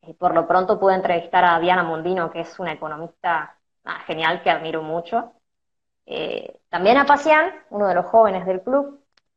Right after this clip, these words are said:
que, nada, hablamos acerca de su beca a Alemania. Y bueno, así es como el proyecto va a continuar después.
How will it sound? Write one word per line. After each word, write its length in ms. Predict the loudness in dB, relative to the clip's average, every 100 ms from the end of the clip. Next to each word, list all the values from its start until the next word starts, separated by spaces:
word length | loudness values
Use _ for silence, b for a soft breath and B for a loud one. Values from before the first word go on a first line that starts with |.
| _ -8
que, 560 | -6 -4 -4 -8 -14 _ _
nada, 260 | 0 2 4
hablamos 280 | 2 0 -4
acerca 420 | -4 -2 0 0
de 120 | 0
su 720 | -6 -8 -6 -8 -10 -14 -10
beca 280 | -8 -2 0
a 20 |
Alemania. 640 | 0 0 0 0 -2 -4 -10 _ _ _ _ _ _ _ _ _ _ -10
Y 140 | -2
bueno, 220 | 0 2
así 140 | 0 -4
es 60 |
como 180 | -4 -2
el 80 | 2
proyecto 400 | 2 2 2 4
va 80 | 4
a 60 |
continuar 400 | 2 -4 -6 -6 -6
después. 240 | -12 -20